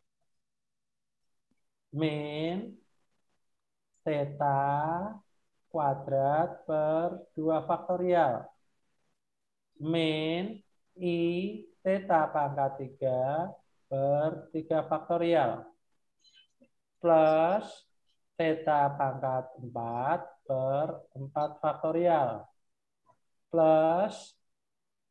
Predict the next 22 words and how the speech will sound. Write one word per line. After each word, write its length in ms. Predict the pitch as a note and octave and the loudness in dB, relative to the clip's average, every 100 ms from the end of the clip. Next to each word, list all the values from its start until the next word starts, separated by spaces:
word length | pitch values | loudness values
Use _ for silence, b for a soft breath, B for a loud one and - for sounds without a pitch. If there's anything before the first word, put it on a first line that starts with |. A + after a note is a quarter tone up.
| - | -2
I 580 | F3+ F3 F#3 A3 A#3+ - - _ - | 2 2 2 -2 -6 -12 -20 _ 0
theta 400 | D#3+ D#3+ D#3 D3 | 0 2 0 0
pangkat 480 | D3 C#3 C#3 C3+ C3+ | 0 -2 -2 -4 -4
lima 800 | C3 B2 A#2+ B2 C3 D3 F#3 G#3 _ _ _ - | -8 -8 -8 -8 -8 -8 -10 -12 _ _ _ -6
per 720 | D3 C#3+ D3 D#3 C#3+ - - D3+ | 0 2 2 0 -6 -14 -10 -6
lima 400 | D3 C#3+ D3 - | -4 -4 -4 -2
faktorial. 800 | D#3 - F3 F3+ F3 C#3+ A#2+ - _ _ - | -4 -2 -2 2 4 4 2 -8 _ _ -6
Dan 480 | D3 D#3 E3 F3 F3+ | 0 2 2 -2 -10
seterusnya. 1040 | - C#3+ D3 D3+ D3 - E3+ D#3 A#2 - _ _ _ _ _ _ _ _ _ _ _ _ _ _ _ _ - | -8 -6 -4 -4 -6 -4 -2 -2 -4 -10 _ _ _ _ _ _ _ _ _ _ _ _ _ _ _ _ -14
Nggak 160 | A#2 | -12
usah 100 | - B2+ | -12 -14
ditulis 220 | B2 C3+ | -10 -10
semuanya. 480 | C3+ B2+ B2+ C#3+ C3 A#2+ | -10 -10 -8 -6 -6 -8
Ini 80 | C#3+ | -8
nanti 180 | C#3+ - | -8 -10
tulis 160 | C#3+ C#3 | -10 -8
sampai 320 | C3 C3+ C#3 | -6 -6 -8
ini 80 | C3+ | -6
saja, 240 | C3 - C3+ | -6 -4 -4
ini 80 | C#3+ C#3+ | -6 -12
dibuang 320 | - B2+ B2 | -6 -6 -6
aja. 320 | - A#2 | -8 -8